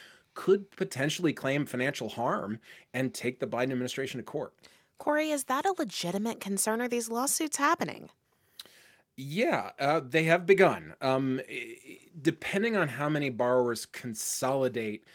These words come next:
Speaker 1: y-, you know, these companies could see a lot of lost loans that they were planning on managing for years. In fact, just today, there was a new lawsuit filed by six state attorneys general, and it makes this very argument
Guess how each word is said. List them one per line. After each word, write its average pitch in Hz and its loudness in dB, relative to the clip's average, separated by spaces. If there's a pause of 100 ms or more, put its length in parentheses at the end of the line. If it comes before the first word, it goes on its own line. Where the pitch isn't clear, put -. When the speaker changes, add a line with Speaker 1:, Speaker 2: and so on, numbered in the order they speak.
(500)
Speaker 1:
y-, - -18
you 151 2
know, 143 4
these 170 2
companies 214 0
could 190 -2
see 214 -2
a 156 0
lot 147 0
of 123 0
lost 120 -4
loans 110 -4 (200)
that 127 -2
they 139 4
were 143 2
planning 135 0
on 123 0
managing 117 0
for 113 -6
years. 101 -2
In 127 -6
fact, 123 -2
just - 0
today, 107 0
there 113 -4
was 113 -4
a 113 -6
new 131 4
lawsuit 117 2
filed 92 -8 (460)
by 110 -4
six - -2
state 135 0
attorneys 120 -6
general, 107 -6
and 123 -6
it 127 -4
makes 151 0
this 123 -2
very 160 2
argument 110 -2